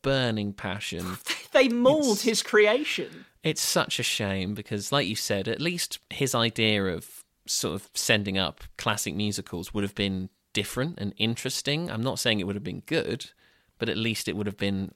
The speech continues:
Speaker 1: not your sort of cookie-cutter film musical.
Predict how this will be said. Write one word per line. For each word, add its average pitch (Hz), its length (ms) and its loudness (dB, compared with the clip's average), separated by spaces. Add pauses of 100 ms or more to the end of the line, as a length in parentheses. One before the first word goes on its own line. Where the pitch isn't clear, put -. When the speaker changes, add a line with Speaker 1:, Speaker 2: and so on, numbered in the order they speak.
Speaker 1:
not 101 240 -2
your 101 80 -4
sort 101 180 -6
of 95 200 -10 (500)
cookie-cutter 95 680 -6 (180)
film 98 320 0
musical. - 640 -4